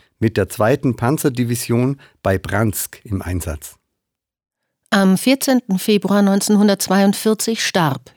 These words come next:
Speaker 2: Johann Karg. Der mit der Führung der Kompanie beauftragte Feldwebel Z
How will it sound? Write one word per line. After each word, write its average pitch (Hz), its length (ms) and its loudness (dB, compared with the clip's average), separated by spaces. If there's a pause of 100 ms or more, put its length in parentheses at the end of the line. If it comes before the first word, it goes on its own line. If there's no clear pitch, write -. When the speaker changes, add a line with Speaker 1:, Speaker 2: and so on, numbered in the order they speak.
Speaker 2:
Johann 151 400 0
Karg. 131 500 -8 (720)
Der 214 140 6
mit 214 180 4
der 220 100 4
Führung 262 400 4
der 190 140 2
Kompanie 196 580 4
beauftragte 143 800 -2
Feldwebel 170 800 0
Z 139 260 -4